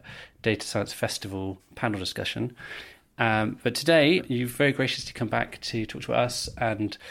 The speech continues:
the first question we always, always ask on the podcast is, "What is A I?"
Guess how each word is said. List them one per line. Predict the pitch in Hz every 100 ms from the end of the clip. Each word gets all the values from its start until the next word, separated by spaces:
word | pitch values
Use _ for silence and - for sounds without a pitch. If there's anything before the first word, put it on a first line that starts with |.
| - -
the | - 123
first | - 143
question | - 135 123
we | 120
always, | 123 131 - - -
always | 151 160 135
ask | 127 127 -
on | 131
the | 120
podcast | 117 107 104 -
is, | 117 107 - _ -
"What | 117 143 131
is | 120 113 - - -
A | 120
I?" | 139 156 92